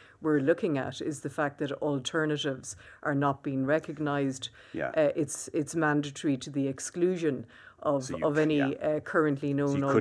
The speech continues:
Speaker 1: alternatives.
Speaker 2: use a driver's licence or a passport
Speaker 1: So,
Speaker 2: instead.
Speaker 1: so that
Speaker 2: Yeah.
Speaker 1: becomes the point,
Speaker 2: Yeah.
Speaker 1: uh, that,
Speaker 2: And then
Speaker 1: that
Speaker 2: there's, I
Speaker 1: is
Speaker 2: mean, there's
Speaker 1: significant.
Speaker 2: also, um, there's also the whole, th-, th-, it comes down to a basic philosophy, though, doesn't it, as well? Because u-, u-, underpinning a lot of this, when you talk to people who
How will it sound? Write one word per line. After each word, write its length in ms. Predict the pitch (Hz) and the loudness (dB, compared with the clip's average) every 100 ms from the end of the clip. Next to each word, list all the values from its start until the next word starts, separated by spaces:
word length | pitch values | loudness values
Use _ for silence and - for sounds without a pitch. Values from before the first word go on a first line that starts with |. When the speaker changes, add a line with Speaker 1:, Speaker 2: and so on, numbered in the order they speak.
| - | 4
Speaker 1:
alternatives. 280 | 151 113 107 | 4 4 2
Speaker 2:
use 80 | - | 2
a 40 | |
driver's 400 | 92 85 80 78 | 2 2 0 -2
licence 400 | 82 73 80 73 | -2 -2 -8 -6
or 80 | 78 | -6
a 40 | |
passport 460 | 76 78 71 67 76 | -2 -4 -4 -4 -2
Speaker 1:
So, 200 | - 175 | 2 4
Speaker 2:
instead. 160 | 135 185 | 4 4
Speaker 1:
so 80 | |
that 220 | - 160 147 | 6 4 4
Speaker 2:
Yeah. 40 | |
Speaker 1:
becomes 460 | 156 180 147 139 - | -2 0 2 0 -4
the 80 | |
point, 500 | 147 135 131 - - - | -6 -6 -6 -8 -8 -2
Speaker 2:
Yeah. 120 | 170 | 0
Speaker 1:
uh, 400 | 135 131 - 135 139 | 0 -4 -6 -8 -6
that, 340 | 135 - - - | -8 -8 -6 -2
Speaker 2:
And 120 | 151 | 2
then 140 | 220 | 4
Speaker 1:
that 60 | 208 | 4
Speaker 2:
there's, 100 | 147 | 4
I 60 | |
Speaker 1:
is 60 | 131 | 4
Speaker 2:
mean, 100 | 131 | 4
there's 160 | 135 127 | 4 6
Speaker 1:
significant. 360 | 151 180 - | 4 2 2
Speaker 2:
also, 380 | 113 92 82 76 - | 4 4 2 -4 -6
um, 580 | 90 82 76 69 65 65 _ - - - - - - - - - | -2 0 -2 -4 -12 -16 _ -20 -20 -20 -20 -20 -20 -20 -20 -4
there's 160 | - 123 | 0 4
also 280 | 170 185 127 | 4 4 2
the 120 | 95 | 2
whole, 540 | 90 104 101 90 76 - - | 4 6 6 4 0 -8 -12
th-, 140 | 107 123 | -10 -8
th-, 120 | 127 - - | -8 -8 -6
it 140 | 143 | -4
comes 240 | - 185 - | -2 -2 0
down 180 | 147 110 | 0 0
to 120 | 98 | -2
a 40 | |
basic 720 | 80 101 107 - 78 - - - - | 2 2 0 -2 -6 -8 -20 -20 -20
philosophy, 520 | - 87 110 - 78 | -4 0 0 -2 -10
though, 180 | 73 80 | -6 -6
doesn't 240 | 76 92 92 | -6 -6 -6
it, 80 | |
as 120 | 76 78 | -6 -4
well? 460 | 85 87 82 71 - | 0 2 2 -2 -8
Because 260 | 78 90 123 | -10 -8 -2
u-, 140 | 117 | -2
u-, 100 | 123 - | -2 0
underpinning 960 | 127 131 117 98 - - 117 110 95 | 2 4 4 4 -2 -8 -2 0 0
a 40 | |
lot 300 | 87 92 104 | 2 2 2
of 160 | 95 78 | -2 -4
this, 460 | 92 76 - - - | -4 -4 -6 -10 -12
when 160 | 87 80 | -10 -10
you 80 | 76 | -4
talk 260 | - 90 | -2 -4
to 80 | - | -6
people 320 | 90 80 78 | -10 -8 -8
who 340 | 71 85 76 | -6 -6 -6